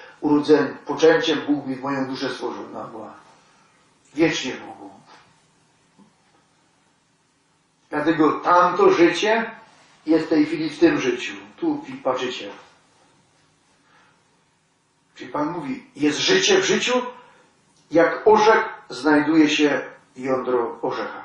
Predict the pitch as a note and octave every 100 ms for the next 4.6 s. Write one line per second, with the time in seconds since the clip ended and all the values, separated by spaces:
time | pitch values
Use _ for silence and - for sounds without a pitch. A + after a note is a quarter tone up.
0 | - C#3 F#3+ C#3+ F3+ E3+ E3 - - -
1 | - - D3+ F3+ G3 F#3+ G3 F#3 - G3
2 | - D3+ C#3 B2+ B2+ B2 A2 - - -
3 | _ _ _ _ _ _ - _ _ _
4 | _ - E3 E3 E3 D3